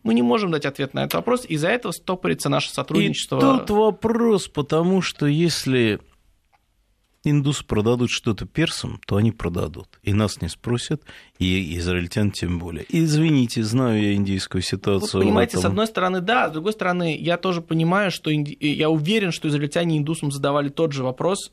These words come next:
Speaker 1: что задавали и нам. И я уверен, а, что тот уровень сотрудничества и разработок, который, а, вот в девяностые, двухтысячные годы, э, э, делается, а, он, э, показывает то, что,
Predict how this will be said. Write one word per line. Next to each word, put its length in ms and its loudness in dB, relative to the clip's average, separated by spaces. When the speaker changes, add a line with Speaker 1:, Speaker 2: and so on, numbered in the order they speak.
Speaker 1:
что 460 0
задавали 500 0
и 140 -4
нам. 340 0
И 60 -2
я 140 2
уверен, 500 -2
а, 400 0
что 1000 0
тот 200 -2
уровень 340 0
сотрудничества 560 -2
и 40 -2
разработок, 520 -2
который, 400 0
а, 240 -2
вот 180 -4
в 60 -10
девяностые, 640 -2
двухтысячные 640 -4
годы, 420 -2
э, 480 -4
э, 280 -10
делается, 560 0
а, 600 2
он, 260 0
э, 380 -2
показывает 480 -2
то, 100 -2
что, 480 0